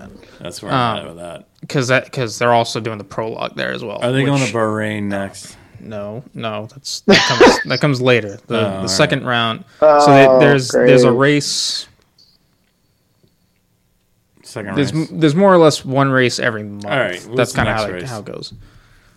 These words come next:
Speaker 1: So after Qatar, they go to Italy,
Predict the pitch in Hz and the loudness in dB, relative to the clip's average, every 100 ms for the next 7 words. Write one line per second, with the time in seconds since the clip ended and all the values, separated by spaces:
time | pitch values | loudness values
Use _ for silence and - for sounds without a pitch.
0 | _ _ _ - 139 151 160 151 147 135 | _ _ _ -4 0 0 0 -2 2 2
1 | 120 117 120 113 110 107 - - - _ | 2 0 0 0 -2 -6 -16 -20 -20 _
2 | _ _ 151 135 113 | _ _ 0 0 0